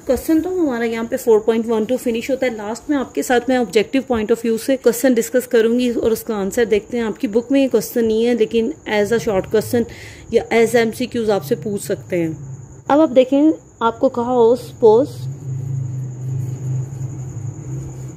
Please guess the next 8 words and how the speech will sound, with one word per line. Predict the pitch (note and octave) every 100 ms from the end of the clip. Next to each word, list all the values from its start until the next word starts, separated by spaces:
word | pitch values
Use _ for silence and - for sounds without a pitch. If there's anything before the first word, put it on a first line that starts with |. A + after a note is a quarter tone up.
| - - - - - - - - - - - G#3
y | G3+ G#3 A3 C4
is | -
equal | A#3+ A3 G#3+ G#3+
to | B3+ A#3+ - - - A3
x | G#3+ - -
plus | B3 A#3 A#3 -
twenty, | A#3 F#3 F3+ - E3 - _ _ _ _ - - - - - - - - - - - - - - - -
if | C#4 -